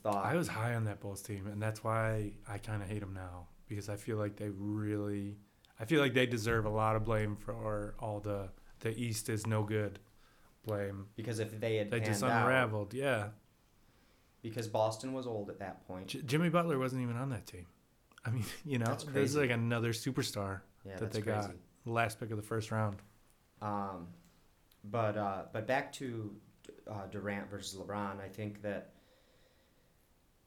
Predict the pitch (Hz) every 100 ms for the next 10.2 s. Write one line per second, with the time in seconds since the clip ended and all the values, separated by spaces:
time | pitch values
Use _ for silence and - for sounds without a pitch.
0 | - 110 113 110 123 110 110 104 104 107
1 | 101 101 - - _ _ _ _ _ _
2 | - - - _ - - - 110 104 101
3 | - 117 113 113 107 101 101 101 110 110
4 | 90 92 90 98 101 104 104 101 98 98
5 | 98 - - - 101 98 95 95 92 95
6 | 92 92 92 87 - _ _ _ 101 98
7 | 92 - - - 101 101 95 92 107 104
8 | 98 95 - - - 95 107 - - 107
9 | 104 95 95 95 95 92 - - 104 98
10 | 92